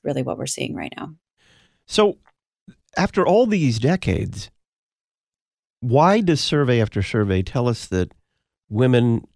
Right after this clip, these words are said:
Speaker 2: are less happy than they've ever been?
Speaker 1: Mm-hmm. Yeah, I think that's the bit, the key question. And what really motivates me is that fact that women are not getting happier. They're,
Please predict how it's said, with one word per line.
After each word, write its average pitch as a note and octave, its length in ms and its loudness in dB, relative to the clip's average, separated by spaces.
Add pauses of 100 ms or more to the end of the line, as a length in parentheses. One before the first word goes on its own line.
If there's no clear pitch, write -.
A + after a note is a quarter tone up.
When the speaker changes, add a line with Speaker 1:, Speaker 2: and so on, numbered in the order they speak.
(300)
Speaker 2:
are G#2+ 140 2
less G#2 400 2
happy G#2 540 -2 (100)
than A2 160 0
they've G2+ 180 0
ever F2 200 -2
been? E3+ 240 -8
Speaker 1:
Mm-hmm. E3+ 240 -8 (380)
Yeah, E3 280 2
I E3+ 120 0
think F3+ 180 0
that's E3+ 280 4
the F3+ 100 2
bit, F3 180 2
the E3+ 80 0
key F#3+ 220 2
question. D#3 520 2
And D3+ 200 0
what D3+ 240 -2
really D#3+ 220 0
motivates D3+ 460 -2
me D3 300 -2 (600)
is F#3 240 6
that D#3 340 4
fact - 320 0
that D3 160 4
women E3 260 4
are D3+ 80 6
not D3+ 260 4
getting D#3+ 200 2
happier. C#3 480 -2
They're, C#3 400 0